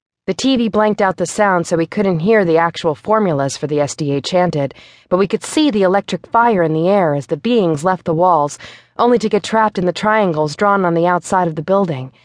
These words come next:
And then when they did the banishment and erased the lines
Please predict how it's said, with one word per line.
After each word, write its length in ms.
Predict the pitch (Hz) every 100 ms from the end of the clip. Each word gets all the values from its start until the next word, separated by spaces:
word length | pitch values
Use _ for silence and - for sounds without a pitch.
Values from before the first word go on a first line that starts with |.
| _ _ _ _ _ _ _ -
And 140 | 180
then 160 | 208 220
when 120 | 202
they 100 | 175
did 240 | 165 202 185
the 80 |
banishment 640 | 156 170 202 214 233 220 220
and 80 | 180
erased 400 | 160 185 190 185
the 80 |
lines 480 | 156 160 175 208 220